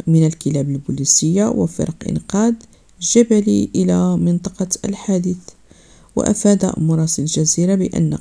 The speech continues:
قائد الأركان الإيراني أوعز للحرس الثوري والجيش والشرطة بتوظيف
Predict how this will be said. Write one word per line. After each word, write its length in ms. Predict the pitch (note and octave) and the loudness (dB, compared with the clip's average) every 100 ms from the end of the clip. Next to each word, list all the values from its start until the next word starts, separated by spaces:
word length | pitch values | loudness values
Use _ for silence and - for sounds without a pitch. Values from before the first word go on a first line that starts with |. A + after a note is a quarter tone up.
| - | -4
قائد 300 | A3+ A3 G#3 | -4 -2 -2
الأركان 520 | - G3+ - F#3+ E3+ E3 | -2 -6 -2 0 0 0
الإيراني 760 | E3 - D#3 D#3 D#3 F3 A3 A3+ - - _ - | -2 0 -2 -2 0 0 -2 -6 -18 -20 _ 2
أوعز 420 | A#3 G3+ F#3 F3+ F#3+ G3 | 2 4 0 2 0 0
للحرس 680 | E3 D3+ D#3+ - E3+ D#3+ - - | 0 -2 -2 -2 -2 -2 -4 -4
الثوري 680 | E3 - D3+ D3 C#3+ D#3+ - | -6 -4 -4 -2 0 -2 -2
والجيش 800 | D#3+ D#3+ D3 D#3+ G3 G#3+ - - | -2 0 0 0 2 2 -2 -4
والشرطة 760 | C#3 C#3 - - D3 - - - - - _ - _ F#3 | -6 -4 -4 -4 -6 -6 -10 -10 -20 -20 _ -20 _ 0
بتوظيف 800 | - G3+ F3+ E3+ G#3+ A#3 A3+ | 2 2 2 4 4 4 2